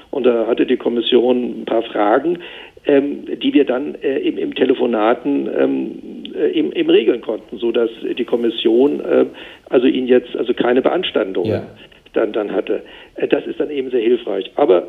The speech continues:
Speaker 1: ähm, wir haben aus einer Not die Tugend gemacht, wenn ich das mal so sagen darf. Und, äh, eine Kollegin kam auf die Idee und sagte, „Ja, dann machen wir doch diese Online-Veranstaltungen.“
Speaker 2: Ja.
Speaker 1: Und da war Hessen, ähm, die Ersten, die das, äh,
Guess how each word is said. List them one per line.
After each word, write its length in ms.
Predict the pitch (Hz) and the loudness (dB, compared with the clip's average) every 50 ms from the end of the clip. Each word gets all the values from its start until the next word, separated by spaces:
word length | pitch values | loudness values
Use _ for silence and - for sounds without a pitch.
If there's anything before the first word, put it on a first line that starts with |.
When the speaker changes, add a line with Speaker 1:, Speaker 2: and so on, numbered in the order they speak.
| - - | -4 -2
Speaker 1:
ähm, 180 | 151 139 147 - - | -2 -2 -2 -4 -2
wir 200 | 123 151 - - | -2 -2 -2 0
haben 240 | 190 208 202 190 | -2 -4 -4 -2
aus 160 | 175 165 160 - | -2 -2 0 2
einer 100 | 175 151 | 2 6
Not 220 | 151 170 196 - | 6 6 6 6
die 80 | - - | 2 -2
Tugend 320 | - 262 - - 320 208 | -2 -2 -2 -2 -2 0
gemacht, 280 | - - 117 113 - - | 2 2 4 2 2 0
wenn 100 | 110 110 | -2 -2
ich 120 | 110 - | -2 -2
das 180 | - 117 - - | -2 -2 -2 0
mal 140 | 120 113 | -2 -2
so 120 | 110 113 104 | 0 0 0
sagen 320 | 110 110 107 120 131 143 | 2 2 2 2 0 2
darf. 340 | - 147 143 73 78 - - | 2 2 4 4 2 2 0
Und, 340 | - - - 135 139 135 - | -2 -2 -2 -2 -2 -2 2
äh, 220 | 143 69 69 69 - - - - - - - - - - - - _ | 4 4 4 4 2 -2 -10 -16 -18 -18 -18 -18 -20 -20 -20 -10 _
eine 180 | - - - - | -2 0 2 4
Kollegin 420 | - 180 165 165 175 180 359 170 | 4 6 6 6 6 6 4 2
kam 200 | - - 160 160 | 0 -2 0 0
auf 120 | 160 - | 0 -2
die 140 | - 160 156 | -2 -2 -2
Idee 180 | 151 139 147 160 | 2 4 6 4
und 80 | 156 | 6
sagte, 220 | 143 151 143 - - | 4 0 -2 0 0
„Ja, 140 | 139 147 147 | 2 2 2
dann 120 | 135 135 | 2 2
machen 180 | 147 143 156 160 | 0 -2 0 0
wir 60 | 143 | 0
doch 80 | 135 | 0
diese 180 | 113 - 131 131 | 0 2 2 2
Online-Veranstaltungen.“ 1200 | 135 135 131 131 113 95 87 - - - - 85 87 - - - 95 87 85 87 98 101 92 90 85 | 2 2 2 2 0 0 -2 -2 -4 -4 -4 -4 -6 -6 -4 -4 -2 -2 0 0 0 -2 -2 -2 -6
Speaker 2:
Ja. 40 | 90 | -6
Speaker 1:
Und 100 | 98 - | -4 -2
da 160 | 120 127 - | 0 0 2
war 180 | 120 131 135 143 | 2 2 0 0
Hessen, 540 | - - 147 - - 185 180 180 170 - - | 2 0 0 2 2 2 2 2 0 -2 -4
ähm, 440 | - - - 156 151 151 - - - | -2 -2 0 0 0 -4 -6 -6 -2
die 100 | 139 143 | 0 2
Ersten, 380 | 131 139 180 185 - - 196 | 4 4 2 0 0 -4 -2
die 120 | 185 180 165 | 2 4 6
das, 200 | 160 147 143 139 - - - - - - - - _ _ - | 6 6 4 0 -4 -12 -20 -20 -20 -20 -20 -20 _ _ -2
äh, 180 | 156 147 135 | 0 0 0